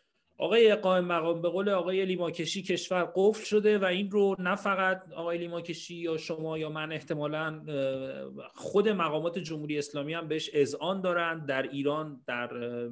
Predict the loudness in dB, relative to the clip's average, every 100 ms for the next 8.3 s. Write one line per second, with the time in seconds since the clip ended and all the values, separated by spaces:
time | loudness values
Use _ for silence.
0 | -4 -4 -2 -2 -4 -4 -4 -2 -2 -2
1 | -6 -4 -4 -6 -4 -2 -2 -4 -6 -6
2 | -6 -6 -10 -6 -6 -6 -4 -2 -2 -4
3 | -8 -4 -4 -4 -6 -6 -6 -8 -8 -10
4 | -8 -6 -6 -6 -8 -8 -10 -12 -8 -6
5 | -6 -10 -20 -20 _ _ _ 0 0 2
6 | 0 0 2 0 -2 -6 -8 -6 -4 -4
7 | -6 -10 -10 -6 -4 -4 -4 -6 -6 -4
8 | -2 -2